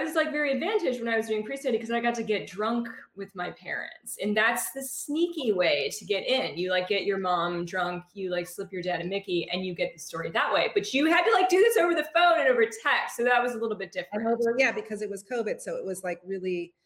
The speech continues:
Speaker 2: but I had, again, I had written, I, I had written about my mother in particular. I'd written about her a bunch of times.
Speaker 1: Yeah.
Speaker 2: So those, those texts sort of already existed and I was, like, adding to them. And I was, and then it became really fascinating because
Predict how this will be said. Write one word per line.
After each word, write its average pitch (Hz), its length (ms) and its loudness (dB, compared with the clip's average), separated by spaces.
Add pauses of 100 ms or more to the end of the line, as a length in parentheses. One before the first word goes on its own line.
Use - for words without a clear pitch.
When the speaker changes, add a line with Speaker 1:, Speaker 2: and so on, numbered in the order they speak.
(180)
Speaker 2:
but 262 80 0
I 277 60 2
had, 302 200 2
again, 294 320 0
I 269 60 0
had 220 160 -2
written, 226 240 0
I, - 260 -4 (160)
I 202 40 -10
had 208 200 -8
written 262 300 -4
about 185 280 -2
my 180 120 -4
mother 175 420 -2
in 160 140 -6 (200)
particular. 170 440 -10
I'd 156 160 -4
written 180 160 -6
about 151 220 -6
her 151 100 -10
a 147 80 -10
bunch 156 200 -8
of - 80 -20
times. - 480 -20 (280)
Speaker 1:
Yeah. 175 100 -10
Speaker 2:
So 185 440 0
those, 262 360 4
those 214 260 2
texts - 520 -6
sort 202 200 -4
of 180 80 -6
already 175 240 -4
existed 185 400 -6
and 165 120 -6
I 160 100 -8
was, 156 160 -6
like, 156 240 -8
adding 170 320 -2
to 156 120 -16
them. 147 320 -10
And 160 100 -10
I 160 80 -6
was, 165 220 -4 (320)
and 226 140 2
then 262 100 6
it 240 180 4
became 233 240 -2
really 214 220 0
fascinating 202 540 -2
because 170 500 -4